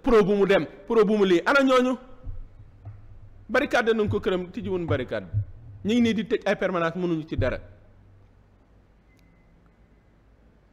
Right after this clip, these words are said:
Te tey jii, même bu waroon doon candidat, mais une solution politique mooy am.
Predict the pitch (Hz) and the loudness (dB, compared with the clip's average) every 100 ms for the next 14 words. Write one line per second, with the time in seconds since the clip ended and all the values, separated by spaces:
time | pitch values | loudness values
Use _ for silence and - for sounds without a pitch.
0 | _ _ _ - 233 262 240 233 285 254 | _ _ _ 0 4 4 4 4 4 4
1 | 269 247 220 214 - 202 175 156 180 202 | 4 4 4 0 0 0 2 2 2 0
2 | 247 - 254 277 220 - 226 - 180 180 | 0 2 2 2 -2 -2 -2 0 2 2
3 | 220 | 0